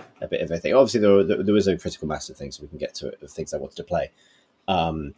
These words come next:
I made this decision that I'm going for V R, but I'm not going for a flight stick because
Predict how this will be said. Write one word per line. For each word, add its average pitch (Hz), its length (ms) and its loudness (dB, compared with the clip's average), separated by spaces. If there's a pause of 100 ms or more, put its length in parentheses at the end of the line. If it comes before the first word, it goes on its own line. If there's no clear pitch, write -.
(460)
I 101 120 4
made 110 240 4
this 107 140 -2
decision 95 480 2
that 85 100 2
I'm 85 160 -2
going 107 260 2
for 110 140 -4
V 95 240 2
R, 82 160 6
but - 80 -2
I'm 87 180 0
not 90 200 -2
going 87 260 0
for 82 120 -6
a 82 60 -4
flight 95 300 2
stick - 420 -2
because 76 760 -2